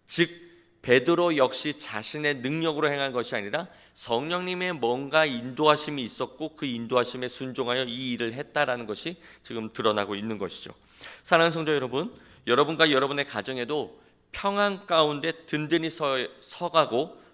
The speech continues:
또 더해지는 은혜가 있으시기를 주님의 이름으로 간절히 축원합니다. 비결은 삼십일 절이에요. 주를 경외함과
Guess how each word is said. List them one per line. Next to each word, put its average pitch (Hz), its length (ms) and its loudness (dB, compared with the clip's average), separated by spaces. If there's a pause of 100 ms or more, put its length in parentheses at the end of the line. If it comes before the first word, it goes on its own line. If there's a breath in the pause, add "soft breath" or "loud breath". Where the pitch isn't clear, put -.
또 - 240 -4
더해지는 139 800 4
은혜가 127 380 0
있으시기를 113 600 -6
주님의 113 340 -4
이름으로 104 240 -4
간절히 98 360 -6
축원합니다. 123 580 -6 (680 loud breath)
비결은 180 420 4
삼십일 202 540 -4
절이에요. 110 440 2 (800 loud breath)
주를 151 680 4
경외함과 120 840 0